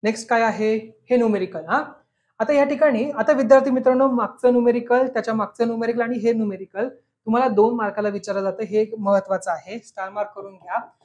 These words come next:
व्यवस्थित फक्त पहा, काही tension घ्यायचं नाहीये. काय दिलं प्रश्नामध्ये? खालील एक सामायिक समीकरणांसाठी X plus Y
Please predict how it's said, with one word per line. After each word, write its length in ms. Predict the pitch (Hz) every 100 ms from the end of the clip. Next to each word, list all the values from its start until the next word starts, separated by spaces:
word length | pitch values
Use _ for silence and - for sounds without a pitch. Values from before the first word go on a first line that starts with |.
| _
व्यवस्थित 320 | 208 269 285 294
फक्त 180 | 269 269
पहा, 360 | 269 226 220 247
काही 500 | - _ _ 214 240
tension 340 | 247 233 247
घ्यायचं 300 | 220 214 226
नाहीये. 320 | 226 220 220 233 - _ -
काय 120 | 233
दिलं 220 | 262 262
प्रश्नामध्ये? 560 | 262 240 247 226 226 226
खालील 340 | - 202 233 269 254
एक 260 | 226 233 262
सामायिक 480 | - 220 208 240
समीकरणांसाठी 1200 | 233 220 202 196 196 196 190 233 240 202 220 269 _ _ _ _ _ -
X 280 | 247 240 -
plus 360 | 240 240 233 190
Y 360 | 180 170 233